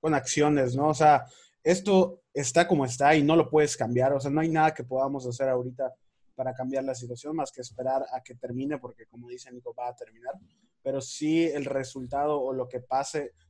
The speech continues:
dependerá mucho de las acciones que tú implementes, ¿no? O sea, si te quedas sentado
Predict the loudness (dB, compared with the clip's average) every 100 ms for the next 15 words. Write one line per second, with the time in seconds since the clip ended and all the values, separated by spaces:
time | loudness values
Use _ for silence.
0 | _ -8 -6 -6 -2 -2 -2 -6 -4 -4
1 | -2 -2 -2 -2 -6 -6 -4 -2 -4 -4
2 | -6 -4 0 2 2 0 -2 -4 -8 -10
3 | -6 -4 -4 -4 -4 0 2 4 2 2
4 | 4 6 6 4